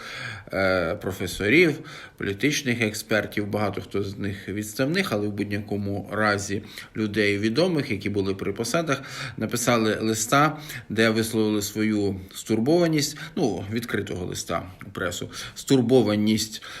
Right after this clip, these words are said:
е, долею нашої війни і можливими результатами нашої війни, е, в, е, розрізі результатів, е, сьогоднішніх виборів в Америці. Ну, вони кажуть, що,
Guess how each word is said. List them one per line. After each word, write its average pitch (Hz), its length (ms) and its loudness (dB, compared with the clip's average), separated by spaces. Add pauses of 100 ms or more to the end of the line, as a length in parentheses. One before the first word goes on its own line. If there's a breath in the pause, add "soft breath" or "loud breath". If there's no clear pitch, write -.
(240 loud breath)
е, 92 340 2
долею 110 380 6
нашої 107 380 2
війни 151 400 4 (580)
і 107 160 0
можливими 104 420 2
результатами 139 560 0
нашої 131 320 0
війни, 127 280 2 (540 loud breath)
е, 107 160 2
в, 110 420 4 (420 loud breath)
е, 98 400 2
розрізі 127 680 4 (260 loud breath)
результатів, 113 880 4 (420 loud breath)
е, 101 260 2
сьогоднішніх 107 1040 4
виборів 98 680 2
в 101 80 -4
Америці. 98 680 -2 (360 loud breath)
Ну, 147 140 4
вони 117 140 4
кажуть, 104 240 2
що, 101 220 -2